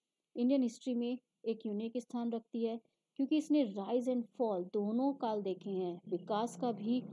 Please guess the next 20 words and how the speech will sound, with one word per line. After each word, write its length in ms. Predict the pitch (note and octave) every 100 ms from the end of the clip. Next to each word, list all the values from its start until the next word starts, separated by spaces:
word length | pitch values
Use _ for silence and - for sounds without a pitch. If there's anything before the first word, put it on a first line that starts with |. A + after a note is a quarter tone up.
| - - - G3+
और 220 | G#3+ G#3+
नष्ट 500 | G3 G3 G3 - -
होने 220 | F#3 F3
का 160 | E3 E3+
भी। 200 | E3+ D#3 - - _ -
Today 200 | A#3 B3+ C4 A#3+
it 100 | B3+
is 120 | A#3 A#3+
the 60 | A#3
national 520 | G3+ G3+ G3+ B3+ A#3 A#3
capital 360 | F#3+ - G#3 G3+
territory 400 | F#3+ F3+ A3 G#3
of 180 | A#3 - F#3
India, 220 | F3+ F3+
और 140 | F#3+
आज 260 | F#3 F#3+ G#3
यह 180 | G3 F#3+
हमारे 300 | F#3+ F3+ F3+
देश 280 | F3 F3
की 200 | - C#4